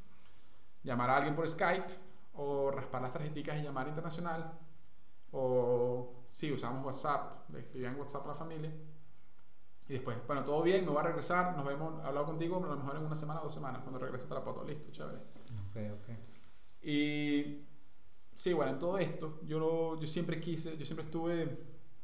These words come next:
Speaker 1: ya vamos al tema, hablar del, yo siempre estuve muy interesado so-, de la ya-, sobre la ayahuasca y cualquier, eh, producto natural que, que altere tu conciencia. Me,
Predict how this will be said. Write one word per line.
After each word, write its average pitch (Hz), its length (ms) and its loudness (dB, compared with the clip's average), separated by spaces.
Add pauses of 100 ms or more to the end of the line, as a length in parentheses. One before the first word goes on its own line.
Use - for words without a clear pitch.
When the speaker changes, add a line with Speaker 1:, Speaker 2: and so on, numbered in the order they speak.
(600)
Speaker 1:
ya - 100 -2
vamos 131 180 0
al 127 120 0
tema, 139 280 2
hablar 117 240 2
del, 127 400 0 (1300)
yo - 60 -6
siempre 139 240 -2
estuve 151 140 0
muy 151 100 4
interesado 135 400 4
so-, 131 240 -2
de 147 100 -2
la 127 120 0
ya-, - 280 -4
sobre 131 200 -2
la 117 60 2
ayahuasca 123 440 2
y 113 40 -4
cualquier, 170 840 -2 (1500)
eh, 117 380 -4 (140)
producto 160 880 4
natural 143 880 2
que, 120 420 0 (800)
que 127 80 -4
altere 135 260 0
tu 151 120 -2
conciencia. 131 460 -2 (520)
Me, 135 100 -4